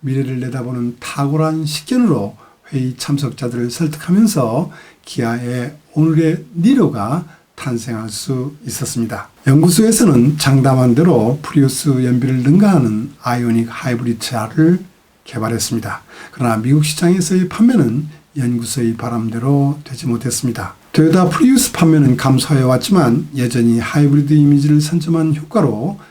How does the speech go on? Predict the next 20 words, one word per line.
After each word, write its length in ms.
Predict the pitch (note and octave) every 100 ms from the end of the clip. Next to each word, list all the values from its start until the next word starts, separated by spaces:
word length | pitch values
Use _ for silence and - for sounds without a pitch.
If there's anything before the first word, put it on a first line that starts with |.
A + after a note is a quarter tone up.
| _
지속되고 800 | - - - A#2 G#2+ - A#2 B2 C3
있습니다. 500 | - C#3 A#2+ F#2+ - _ -
니로는 500 | D#3 F#3+ B3 G3+ C3+
소형 400 | A#2 F3 E3 E3
에스유브이가 1080 | - D#3+ D3+ A3+ A#3 G#3 C#3+ B2+ A2+ A#2+ D#3 -
붐이 300 | D#3 C#3+ C#3
불면서 840 | C#3+ D#3 A#3+ G#3+ - A2 A#2 D#3 -
꾸준하게 640 | D#3 C#3 C#3 B2 B2+ B2
팔리고 280 | - C#3 C3
있으며 600 | A#2 G#3+ G3 A2 A2 E3 - _ -
전기차도 600 | C#3+ B2 A#2+ C#3 A#2+ A#2+
작년 460 | A#2 A#2+ A#2 A#2
구천 480 | - C#3 - F3 E3
대 260 | D#3+ E3+ D#3+
정도를 400 | D#3+ E3 E3+ E3
판매하면서 840 | - G3 A#3 F3+ A#2 - C#3+ G3+ - _ -
전기차 640 | C3+ B2 A#2+ - A#2+ A#2+
탑 240 | - D#3 - _
텐에 540 | - A3 C#3 A2 F#3 - _ _
들어갔습니다. 800 | - B2 A2 G#2+ - A#2+ A2 G2